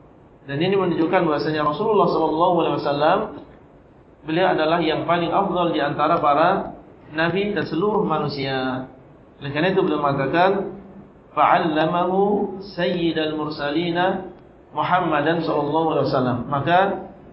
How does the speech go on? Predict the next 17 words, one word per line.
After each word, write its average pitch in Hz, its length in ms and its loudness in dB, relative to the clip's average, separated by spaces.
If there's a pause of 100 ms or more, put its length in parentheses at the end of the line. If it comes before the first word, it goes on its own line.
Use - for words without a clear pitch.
Jibril 160 640 6 (220)
mengajarkan 175 680 2
kepada 156 680 0 (580)
pemuka 165 880 2 (420)
para 151 240 2
rasul, 160 640 2
beliau 165 320 2
adalah 156 240 0
Nabi 147 240 -4
Muhammad 165 400 -2
sallallahu 147 800 0 (160)
alaihi 160 320 0
wasallam. 123 560 -2 (1300)
Dan 160 160 -2
dalil 208 320 4
bahasanya 170 480 0
Jibril 170 640 0